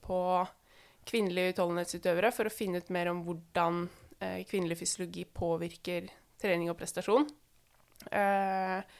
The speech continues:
ja, det, de har jo fått midler til å holde på i ti år. Så da tenkte jeg at det er jo et prosjekt som hadde vært spennende å høre om det er mulig å skrive masteren på. Så, ehm,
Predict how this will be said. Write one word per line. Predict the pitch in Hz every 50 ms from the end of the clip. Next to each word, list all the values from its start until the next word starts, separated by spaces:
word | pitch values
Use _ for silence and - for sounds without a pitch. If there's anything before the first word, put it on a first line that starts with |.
| - - - - - -
ja, | - - -
det, | 190 190 226 220 214 214 220 214 220 214 214 214 214 208 214 214 - - - 196 190 - - - -
de | - 220
har | 202 202
jo | 202 202
fått | 196 208
midler | 190 175 180 180
til | 185 202
å | 202 196
holde | 185 175 -
på | 180
i | 185 -
ti | - - 185 180
år. | 180 202 247 285 - - - - 226 214 - - - - - - - - - - - - - - _ _
Så | - - - 262 220
da | 240 240
tenkte | 233 254 233 202 208
jeg | 208
at | 190 185 -
det | 233 247
er | 262 262 226 202
jo | 208 208
et | -
prosjekt | - 226 - 220 190 - -
som | 214 202 208 214 208
hadde | 208 208 196
vært | 208 208 - - -
spennende | - 220 208 190 185 185 185
å | 190 190 190
høre | 190 190 190
om | 196 190
det | 185
er | 185 190
mulig | 190 180 165 175 185
å | -
skrive | - 196 180 175 180
masteren | 170 170 185 - - 185 185 185
på. | - - 175 - - - - - - - - - -
Så, | - - - 226 214
ehm, | 214 214 214 214 208 208 208 202 196 202 202 202 202 202 208